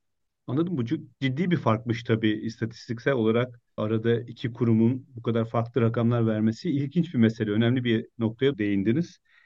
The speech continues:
Ama yine de peki hangi verileri takip edip nasıl yorum yapalım bilemedim şimdi.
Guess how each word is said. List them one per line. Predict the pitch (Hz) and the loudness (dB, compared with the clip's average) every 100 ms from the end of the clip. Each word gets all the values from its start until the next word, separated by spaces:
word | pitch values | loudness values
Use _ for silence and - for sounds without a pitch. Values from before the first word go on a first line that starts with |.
| - | -6
Ama | 110 135 | 0 2
yine | 131 156 151 | 4 4 4
de | 151 | 2
peki | 151 139 | 0 2
hangi | 135 175 190 | 4 4 6
verileri | 151 143 117 | 6 6 2
takip | 127 117 120 | 0 0 0
edip | 127 120 123 | 0 0 -2
nasıl | 135 - | 0 4
yorum | 143 127 127 | 4 6 4
yapalım | 113 120 151 160 | 4 2 0 2
bilemedim | 160 151 117 110 | 2 2 2 -2
şimdi. | - 101 127 | -4 -6 -4